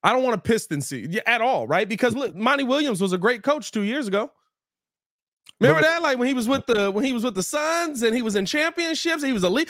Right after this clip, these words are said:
Speaker 1: Oh my God, what a genius this guy is. What happened? You got
Speaker 2: He went to a
Speaker 1: everybody on
Speaker 2: team,
Speaker 1: that
Speaker 2: he
Speaker 1: team
Speaker 2: went to
Speaker 1: under
Speaker 2: a team
Speaker 1: twenty.
Speaker 2: that he didn't wanna go to. How you got, how you gonna have to offer a coach three different times to coach your team and then surprise with, like, it's crazy,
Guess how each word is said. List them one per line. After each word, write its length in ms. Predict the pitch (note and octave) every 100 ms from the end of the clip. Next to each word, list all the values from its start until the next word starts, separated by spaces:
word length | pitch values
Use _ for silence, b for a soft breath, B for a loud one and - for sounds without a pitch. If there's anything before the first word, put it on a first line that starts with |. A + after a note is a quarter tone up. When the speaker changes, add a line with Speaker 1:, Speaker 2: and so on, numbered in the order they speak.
| B
Speaker 1:
Oh 220 | E4 G#4 F4
my 120 | B3
God, 440 | B3+ A4 F#4+ D4 B B
what 280 | G4 G4 D#4+
a 80 |
genius 680 | C4 D#4 G#4 G#4+ G#4 G4+ F4
this 260 | F#4+ E4+ B3
guy 280 | E4 D4+ C#4+
is. 420 | C4+ A3 E3 E3+
What 120 | A3
happened? 360 | A#3 G#3+ A#2 A2+ _ _ _ _ _ _ _ _ _ _ _ _ _ _ _ -
You 80 | G3
got 140 | G3
Speaker 2:
He 100 | -
went 140 | D#3 G3+
to 40 |
a 40 | G#3+
Speaker 1:
everybody 120 | G#3+
on 60 | G#3+
Speaker 2:
team, 60 |
Speaker 1:
that 140 | G#3+ G3+
Speaker 2:
he 100 | D#3
Speaker 1:
team 80 |
Speaker 2:
went 140 | - G#3
to 60 |
Speaker 1:
under 120 | G#3 G3
Speaker 2:
a 40 |
team 160 | - F3+
Speaker 1:
twenty. 100 | D#3+
Speaker 2:
that 100 | C#3+
he 160 | D3+
didn't 240 | D#3+ D#3+ D3+
wanna 180 | D3+
go 220 | B2 D#3+ F#3+
to. 220 | - A2+
How 120 | F3
you 120 | B3+
got, 200 | A3+ F3
how 120 | F3+
you 120 | A#3 F4
gonna 140 | A#3
have 120 | G3
to 100 | -
offer 360 | - D#3+ D#3 D3
a 60 |
coach 380 | A#2+ D3 C3 - B B B
three 420 | - E3+ G3+ A#3
different 340 | G3+ G3+ F#3
times 340 | F3 E3 E3 D3+
to 80 | C#3+
coach 260 | E3 D3+
your 80 | C#3+
team 460 | B2 D#3 C#3+ B2 A2 b b
and 140 | D3+
then 140 | E3+ E3
surprise 640 | D#3+ B2+ E3 D#3+ C#3+ B2+
with, 140 | D3
like, 200 | D#3 D#3 - _ _ _
it's 140 | C3
crazy, 400 | - E3 A#2 F2+